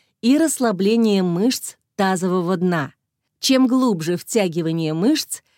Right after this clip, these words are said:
тем больше амплитуда. Значит, ваши мышцы сильнее, они больше сужают вагинальный канал.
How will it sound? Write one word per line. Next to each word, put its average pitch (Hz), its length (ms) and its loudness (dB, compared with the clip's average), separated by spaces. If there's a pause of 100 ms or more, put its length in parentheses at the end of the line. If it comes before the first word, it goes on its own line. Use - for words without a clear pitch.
(180)
тем 320 300 4
больше 240 400 2
амплитуда. 180 800 -4 (240)
Значит, 294 480 4
ваши 302 300 0
мышцы 277 340 -2
сильнее, 202 720 0 (240)
они 226 260 2
больше 202 420 0
сужают 202 600 -2
вагинальный 170 720 0
канал. 151 500 -6